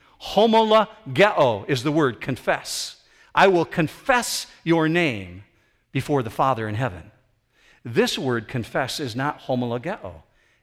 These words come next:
it's exomologeo, and it means this, to acknowledge or agree fully,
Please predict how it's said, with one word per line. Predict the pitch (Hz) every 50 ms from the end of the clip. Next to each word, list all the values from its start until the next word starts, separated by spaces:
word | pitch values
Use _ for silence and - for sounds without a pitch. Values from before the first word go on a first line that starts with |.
| _ _
it's | - 120 - - - - - _ _ _ -
exomologeo, | 202 - - - 185 156 127 107 - - _ 120 117 113 110 110 101 110 117 - - - 92 78 69 - _ _ _ _ _ _ _ -
and | 135 127
it | - 135
means | 139 160 165 151 123 101 107
this, | 139 135 107 - - - - - - - - - _ _ _ _ _ _ _ _ _ _ _ _ _ _ _ _
to | - - 143 123
acknowledge | 113 104 117 120 127 135 156 175 185 196 202 180 165 - -
or | - 120 117
agree | 107 104 104 107 123 139 143
fully, | 135 - - - - 175 147 104 92 87 80 85